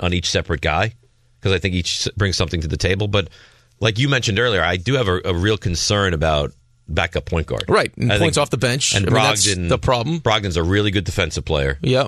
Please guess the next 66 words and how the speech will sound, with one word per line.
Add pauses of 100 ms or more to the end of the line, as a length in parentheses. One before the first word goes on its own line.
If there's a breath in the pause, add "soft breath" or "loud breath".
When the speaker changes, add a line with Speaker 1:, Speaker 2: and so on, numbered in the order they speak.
(120)
Speaker 1:
He's
Speaker 2:
he
Speaker 1:
a,
Speaker 2:
would
Speaker 1:
he's
a,
Speaker 2:
fit.
He
would
Speaker 1:
he,
Speaker 2:
fit
what
you're
doing
Speaker 1:
he's
Speaker 2:
here.
Speaker 1:
a
big
guard. (600)
He
can
get
to
the
rim. (1800)
I,
li-,
I
like
his
game
a
Speaker 2:
I
Speaker 1:
lot.
Speaker 2:
think
Murray's
probably
the
best, (300)
Speaker 1:
All-around
Speaker 2:
the
Speaker 1:
player.
Speaker 2:
best
all-around
player.
Speaker 1:
Probably
have
to
give
up
the
most
for
Murray
Speaker 2:
Well,
Speaker 1:
also,
though. (180)
Speaker 2:
yeah,
but
I
mean,
is
he
a
part
of